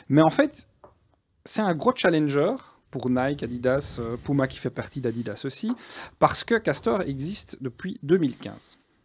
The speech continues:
Ils ont commencé vraiment en deux mille seize. Ils ont eu Andy Murray, euh, le tennisman, comme premier fer de lance, j'ai envie de dire. Et petit à petit, ils ont grandi dans le cricket, euh, sur le territoire anglais majoritairement.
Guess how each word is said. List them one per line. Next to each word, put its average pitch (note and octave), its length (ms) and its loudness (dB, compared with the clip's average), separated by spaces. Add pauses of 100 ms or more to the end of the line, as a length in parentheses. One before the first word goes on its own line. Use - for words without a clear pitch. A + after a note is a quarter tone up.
(160)
Ils C3 160 0
ont C3+ 60 4
commencé C#3 340 2
vraiment C#3 400 6
en A#2+ 60 0
deux B2+ 100 0
mille A2+ 180 -8
seize. E3+ 400 -4 (440)
Ils B2+ 180 -2
ont C3+ 140 4
eu C3+ 180 0
Andy C#3 240 2
Murray, C3 440 2 (360)
euh, G2+ 240 -10 (140)
le G#2+ 100 -14
tennisman, C3 640 -2 (560)
comme C3 180 0
premier C#3+ 260 4
fer C3 260 -2
de B2 80 2
lance, B2 360 2
j'ai A2+ 140 -12
envie A2+ 160 -8
de C3+ 60 -12
dire. A#3 280 -2 (520)
Et B3 340 4 (380)
petit G3 320 -2
à D3+ 40 2
petit, - 220 -4
ils F#3+ 140 2
ont D#3 60 6
grandi C#3 420 2
dans A#2 100 -8
le A#2+ 80 -10
cricket, D#3 640 -2
euh, B2 500 -4
sur - 220 -2
le B2+ 80 0
territoire C3 460 0
anglais C3 260 2
majoritairement. B2 720 0